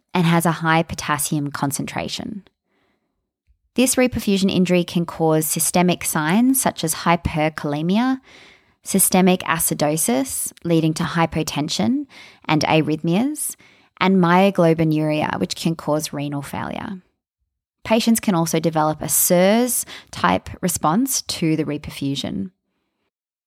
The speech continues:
The local consequences of a reperfusion injury is that the blood enters the limb that has had a ischemic insult and has dead and dying cells,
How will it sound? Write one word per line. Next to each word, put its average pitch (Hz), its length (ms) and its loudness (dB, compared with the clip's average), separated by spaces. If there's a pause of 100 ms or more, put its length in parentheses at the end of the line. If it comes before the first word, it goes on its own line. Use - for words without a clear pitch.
(260)
The 214 100 4
local 233 340 4
consequences 175 760 -2
of 170 100 -2
a 165 40 0
reperfusion 165 720 -2
injury 156 540 -2
is 180 160 -2
that 180 240 2
the 185 80 2
blood 196 500 2
enters 185 460 4
the 175 100 -8
limb 156 400 -2 (380)
that 175 180 2
has 185 140 2
had 170 420 2 (380)
a 165 220 2
ischemic 214 580 2
insult 160 520 -2
and 170 120 -2
has 170 220 2
dead 165 240 4
and 175 140 2
dying 151 300 -4
cells, - 520 -4